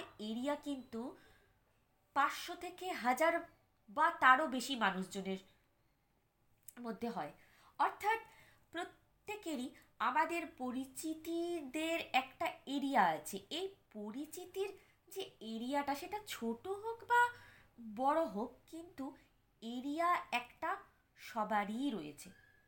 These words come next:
কিন্তু আমরা ভুলটা কোথায় করি?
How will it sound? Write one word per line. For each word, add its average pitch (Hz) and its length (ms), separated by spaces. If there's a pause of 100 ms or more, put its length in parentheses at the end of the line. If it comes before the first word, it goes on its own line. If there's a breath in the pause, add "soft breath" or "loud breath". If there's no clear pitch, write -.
(140)
কিন্তু 311 180 (180)
আমরা 254 520 (380)
ভুলটা 302 500
কোথায় 349 340
করি? 339 300